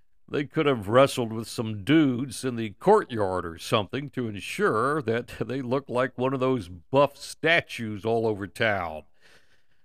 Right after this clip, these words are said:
There's a reason the Roman women loved watching the sweaty gladiators kill each other.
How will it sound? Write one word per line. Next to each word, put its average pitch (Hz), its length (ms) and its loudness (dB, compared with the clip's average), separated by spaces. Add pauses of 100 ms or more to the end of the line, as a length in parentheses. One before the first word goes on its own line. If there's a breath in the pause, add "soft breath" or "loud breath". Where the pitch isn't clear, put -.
(200 soft breath)
There's 277 280 0
a 214 60 2
reason 180 600 4
the 123 120 -2
Roman 131 480 0
women 120 340 0
loved 113 360 0
watching 101 720 0
the 92 300 -8
sweaty 120 640 -4
gladiators 110 920 -4
kill 151 320 2
each 113 280 -4
other. 92 400 -2